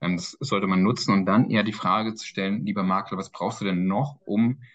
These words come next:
vielleicht den Kundenmehrwert zu bekommen?“ Das heißt, was ist denn nochmal ein extra,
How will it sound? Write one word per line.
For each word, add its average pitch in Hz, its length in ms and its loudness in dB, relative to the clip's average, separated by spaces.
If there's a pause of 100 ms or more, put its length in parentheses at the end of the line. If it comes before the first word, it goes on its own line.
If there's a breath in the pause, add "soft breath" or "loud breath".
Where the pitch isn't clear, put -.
vielleicht - 220 -8
den 92 120 -2
Kundenmehrwert 95 580 0
zu - 120 -12
bekommen?“ - 480 -10 (300)
Das - 160 -14
heißt, 90 240 -6
was 92 160 -2
ist - 180 -6
denn 92 220 -2
nochmal 95 260 0
ein 92 160 -2
extra, 92 600 -4